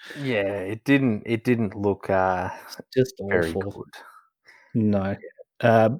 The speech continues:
Speaker 2: anyway, Macho Man gets counted out, and, um,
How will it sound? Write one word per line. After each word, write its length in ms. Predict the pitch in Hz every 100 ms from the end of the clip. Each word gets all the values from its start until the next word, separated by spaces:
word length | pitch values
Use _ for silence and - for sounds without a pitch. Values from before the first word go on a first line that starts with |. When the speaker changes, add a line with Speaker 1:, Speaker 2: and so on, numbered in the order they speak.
| -
Speaker 2:
anyway, 320 | 160 131 120
Macho 240 | 139 143 139
Man 180 | 127 120
gets 160 | 110
counted 400 | - 123 113 110
out, 260 | 104 101 98
and, 360 | 104 98 98 101
um, 220 | 98 95